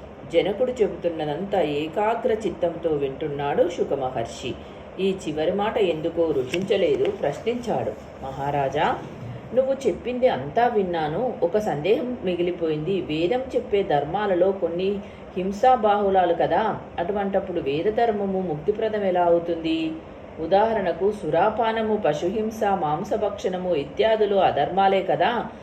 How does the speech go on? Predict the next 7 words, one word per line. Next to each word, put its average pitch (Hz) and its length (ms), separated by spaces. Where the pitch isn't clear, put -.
సౌత్రామణి 233 680
వంటి 202 280
కొన్ని 175 300
క్రతువులలో 202 800
సురాపానం 226 640
చెప్పింది 190 480
వేదం. 165 360